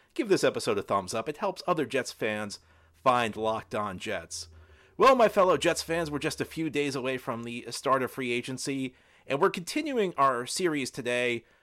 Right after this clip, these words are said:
going position by position through the Jets lineup, talking about how things went in twenty twenty-one, looking forward to what the Jets may do heading into twenty twenty-two.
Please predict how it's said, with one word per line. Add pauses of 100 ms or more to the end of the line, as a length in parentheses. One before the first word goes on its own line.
(200)
going
position
by
position
through
the
Jets
lineup,
talking
about
how
things
went
in
twenty
twenty-one, (380)
looking
forward
to
what
the
Jets
may
do
heading
into
twenty
twenty-two.